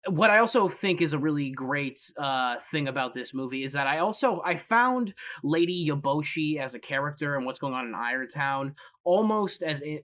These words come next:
almost equally as interesting as the stuff going on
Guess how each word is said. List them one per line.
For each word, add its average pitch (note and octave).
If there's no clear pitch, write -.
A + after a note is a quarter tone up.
almost F3+
equally E3
as C3
interesting C#3
as B2+
the A#2+
stuff -
going C3
on A#2+